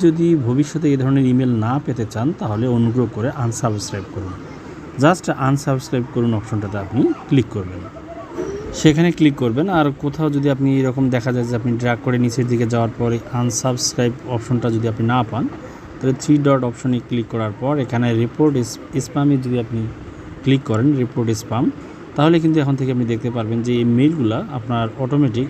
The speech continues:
স্প্যামে চলে যাবে। তো এইরকম বন্ধুরা, আমি শর্টকাট আপনাদেরকে দুটো সিস্টেম দেখাই দিলাম। এখান থেকে আপনার প্রয়োজনীয়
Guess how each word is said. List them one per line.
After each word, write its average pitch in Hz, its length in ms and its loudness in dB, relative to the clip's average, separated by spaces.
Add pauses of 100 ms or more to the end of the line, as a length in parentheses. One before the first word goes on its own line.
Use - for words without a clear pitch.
(140)
স্প্যামে 113 320 -2
চলে 104 260 0
যাবে। 95 220 -8 (760)
তো 156 200 2
এইরকম 185 480 4
বন্ধুরা, 160 200 2
আমি 160 140 4
শর্টকাট 143 360 -2
আপনাদেরকে 131 420 0
দুটো 123 260 -2
সিস্টেম 120 400 -2
দেখাই 117 260 2
দিলাম। 123 320 2
এখান 127 420 0
থেকে 123 220 -2
আপনার 113 260 -2 (100)
প্রয়োজনীয় 139 460 4